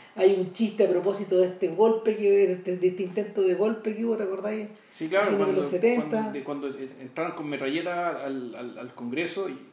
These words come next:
Speaker 2: y se quedó parado un militar.
Speaker 1: Claro.
Speaker 2: Esa imagen es como fue famosa, no le llegó ningún balazo al
Speaker 1: Ujú.
Speaker 2: caballero, digamos, ¿cachai? Pero en vez de tirarse al suelo, se quedó parado.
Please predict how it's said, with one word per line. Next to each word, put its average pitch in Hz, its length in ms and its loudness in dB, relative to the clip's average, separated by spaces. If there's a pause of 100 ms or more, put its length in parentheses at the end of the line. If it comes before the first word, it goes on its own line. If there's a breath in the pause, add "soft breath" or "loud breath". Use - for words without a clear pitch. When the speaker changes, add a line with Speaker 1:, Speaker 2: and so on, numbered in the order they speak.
Speaker 2:
y 139 60 -16
se 143 160 -10
quedó 156 160 -4
parado 165 360 0
un 170 140 -6
militar. 160 400 -6 (680 loud breath)
Speaker 1:
Claro. 185 320 2 (380)
Speaker 2:
Esa 143 320 -8
imagen 165 220 -4
es - 60 -8
como 147 180 -4
fue 156 160 -8
famosa, 180 300 -2
no 151 80 -2
le 147 80 0
llegó 156 120 0
ningún 170 180 -4
balazo 143 280 4
al 160 60 -4
Speaker 1:
Ujú. 156 80 -10
Speaker 2:
caballero, 143 280 0
digamos, 156 220 -6
¿cachai? 165 220 -10
Pero 180 140 -8
en 180 80 -10
vez 185 140 -6
de 185 60 -4
tirarse 190 240 -6
al 214 60 -14
suelo, 311 300 -12
se 240 120 -14
quedó 196 100 -8
parado. - 180 -8